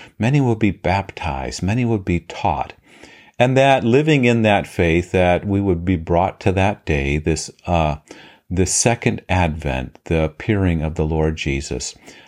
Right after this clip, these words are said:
and that we might live a godly life here in time and, uh, hereafter then in eternity. And the Lord Jesus graciously, uh, we could say,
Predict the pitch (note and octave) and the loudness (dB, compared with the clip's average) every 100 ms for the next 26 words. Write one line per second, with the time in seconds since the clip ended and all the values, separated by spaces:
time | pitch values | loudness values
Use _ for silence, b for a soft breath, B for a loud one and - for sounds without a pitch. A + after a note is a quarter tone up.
0 | B D#2 D#2 D#2+ F2 G#2 G2+ F2+ F#2+ E2+ | B -4 -2 0 2 2 2 0 0 0
1 | E2+ G2 G2 F2+ D2+ F#2+ A2 A#2+ G2+ C2+ | 0 2 -2 0 0 0 0 0 0 0
2 | E2+ A#2+ - - b b b - B2 C3 | 0 -2 -4 -20 b b b -2 2 2
3 | D#3+ D#3 F#2+ C#2+ D#2 B2+ - F2+ F#2 F#2 | 0 0 -2 0 0 -2 -4 -2 0 0
4 | F#2 F#2+ F2+ - A2 D#2 C#2+ C#2+ - F2 | 2 0 0 0 0 0 -2 -4 -4 -4
5 | F2 D2 C2 C2 E2 - b b b - | -4 -4 -6 -6 -8 -10 b b b -6
6 | D#2+ D2+ - F2+ A2 F2+ D2+ - - - | -4 -4 -4 -4 -4 -4 -4 -8 -14 -16
7 | B B C3+ C#3 B2 A2+ A2 F#2+ E2+ F#2 | B B 0 2 4 4 2 0 0 0
8 | - - G2 F#2+ G2 - F2+ E2 D#2 B | -2 0 0 0 -4 -2 0 0 -2 B
9 | B B E2 D#2+ D#2 C2+ - _ _ _ | B B -6 -4 -2 -6 -10 _ _ _
10 | _ A2 G2 F#2 - D2+ E2 | _ -4 -2 -2 -2 -2 -2